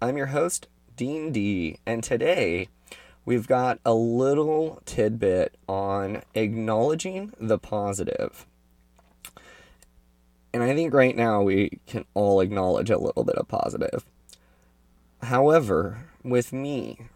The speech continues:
sometimes I pick one thing to focus on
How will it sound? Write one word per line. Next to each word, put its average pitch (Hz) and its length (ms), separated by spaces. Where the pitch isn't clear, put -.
sometimes 127 960
I 113 80
pick 117 340
one 120 560
thing 110 800
to - 100
focus - 640
on - 340